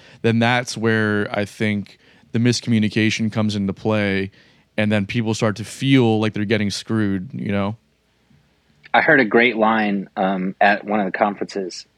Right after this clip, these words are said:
Speaker 2: this past week that contracts aren't for people you don't trust. Contracts are made between friends, so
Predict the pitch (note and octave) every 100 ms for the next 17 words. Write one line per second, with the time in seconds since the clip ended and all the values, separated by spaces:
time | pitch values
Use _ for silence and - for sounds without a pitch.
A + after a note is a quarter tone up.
0 | - F#2 - G#2 - A2 G2 - F#2 F#2+
1 | _ - - - - - C3 D3+ D#3 D3
2 | C#3 - B2+ A#2+ B2 - A#2 - A#2 G#2
3 | A2 G#2 G#2 G2+ F#2+ - F#2 - - A#2
4 | _ _ _ - A#2+ A#2+ - A#2+ - -
5 | A2 G#2 G2+ G2 _ _ _ _ - G2+
6 | G#2+ F#2+ G2+ - G#2 F#2+ - A#2+ A2 F#2
7 | F#2 - _ _ _ - - G#2